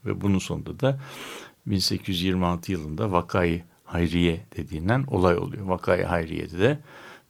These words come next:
devlet kendi eliyle bu Yeniçeri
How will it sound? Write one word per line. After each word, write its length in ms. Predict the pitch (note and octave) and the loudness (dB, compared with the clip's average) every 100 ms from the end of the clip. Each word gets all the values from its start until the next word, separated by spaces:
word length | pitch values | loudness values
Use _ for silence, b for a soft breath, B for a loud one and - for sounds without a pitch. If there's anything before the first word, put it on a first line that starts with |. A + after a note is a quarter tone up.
| - | 2
devlet 560 | F#2+ G2 D#3 - - _ | 2 4 0 -2 -8 _
kendi 300 | - F#2+ G2 | 0 2 4
eliyle 600 | G#2+ E2 D#2 D#2 A2 G#2+ - B B B B B _ - | 2 0 -4 2 2 2 -6 B B B B B _ -6
bu 100 | F#2+ | 0
Yeniçeri 480 | F#2+ G2 - E2 | 4 4 4 2